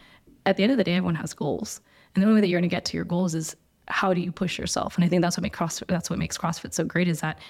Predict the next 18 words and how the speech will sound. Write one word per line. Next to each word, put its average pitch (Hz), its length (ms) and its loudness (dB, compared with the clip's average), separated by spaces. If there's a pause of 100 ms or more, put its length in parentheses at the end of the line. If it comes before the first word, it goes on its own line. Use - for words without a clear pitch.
(200)
it - 140 -4
takes - 340 0
every 190 260 2
single 175 220 0
person 175 340 -2
out 170 180 -2
of 170 120 -6
their 175 120 -2
comfort - 460 -2
zone. - 320 -6 (600)
Um, 165 460 -2 (380)
and 185 160 6
so 180 160 2
I 175 80 -2
feel 180 160 -2
like 165 140 -6 (140)
that 170 260 -2
whole 175 640 0